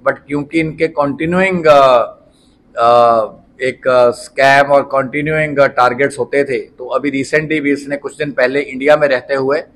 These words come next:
एक यूएस victim को call किया, जिसमें कि इसने उसको gold के bars लेने को बोला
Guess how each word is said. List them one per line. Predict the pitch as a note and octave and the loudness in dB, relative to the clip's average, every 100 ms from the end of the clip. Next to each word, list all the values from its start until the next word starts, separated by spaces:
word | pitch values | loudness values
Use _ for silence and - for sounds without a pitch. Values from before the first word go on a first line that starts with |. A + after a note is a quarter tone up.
| _ _ _ C3 | _ _ _ -14
एक | B2 | -8
यूएस | C3 D3 D#3 C3+ | -2 0 0 -2
victim | - D3 C#3 | -4 -4 -2
को | C#3+ C#3 | 0 0
call | - B2+ B2+ | 2 0 0
किया, | A#2+ B2 C3 - _ _ _ _ - | -4 -4 -4 -4 _ _ _ _ -10
जिसमें | A#2+ B2+ D3+ D#3 | -10 -6 -4 -2
कि | D#3 D#3+ | -2 -6
इसने | C#3+ C3+ D3+ D#3+ | -6 -10 -8 -6
उसको | C3+ C3 - F3+ | -6 -10 -2 -2
gold | A2 B2 D3 D3 | 0 0 2 0
के | F3 D#3 | -2 0
bars | B2+ C3+ D3 C#3 | 4 4 4 0
लेने | C3 C3 | -6 -4
को | C3 C#3 | -6 -4
बोला | A#2 A#2+ | -2 0